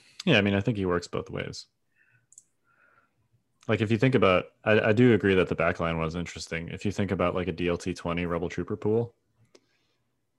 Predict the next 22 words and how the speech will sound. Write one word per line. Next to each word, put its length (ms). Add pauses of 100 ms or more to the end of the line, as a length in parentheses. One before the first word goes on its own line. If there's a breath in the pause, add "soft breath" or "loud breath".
(100)
um, 440 (1300)
their 720 (500)
attack 360
pool 220
is 300 (400)
very 300
s-, 140
it's, 180
like, 160
one 240
dice 280
short, 440
but 100
it's 120
very 200
similar 380
to 120
a 40
short 260
trooper 300
attack 260
pool. 300